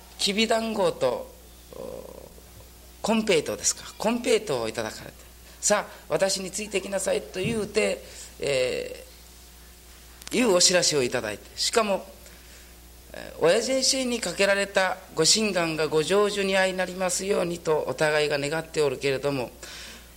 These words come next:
親神様のご心願がご成就になる第一の具体的なことは、若先生にかけられた願いが成就いたしますようにということを願うが第一ということをいただいておられるわけです。それで、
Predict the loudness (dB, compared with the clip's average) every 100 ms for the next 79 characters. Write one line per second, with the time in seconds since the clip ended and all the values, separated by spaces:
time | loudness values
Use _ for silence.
0 | 2 2 4 0 -2 0 0 2 0 0
1 | 2 4 4 2 0 0 -2 0 2 2
2 | 2 0 -2 0 0 0 -4 -8 0 2
3 | 2 0 -2 0 0 0 2 0 0 0
4 | 0 -4 -2 2 2 0 -8 -18 -8 -2
5 | 2 2 2 2 4 2 2 0 0 2
6 | 2 2 2 0 2 2 2 2 -2 -2
7 | 0 0 0 -2 -2 -2 0 -2 -2 -4
8 | -2 -2 -4 -2 -2 0 -2 2 4 2
9 | 0 -12 -4 0 2 2 2 0 0 -2
10 | -4 -6 -2 0 0 -2 0 2 2 2
11 | 2 0 -2 -2 -4 -8 -12 -16 -16 -16
12 | -20 -20 -18 -14 -14 -10 0 0 2 0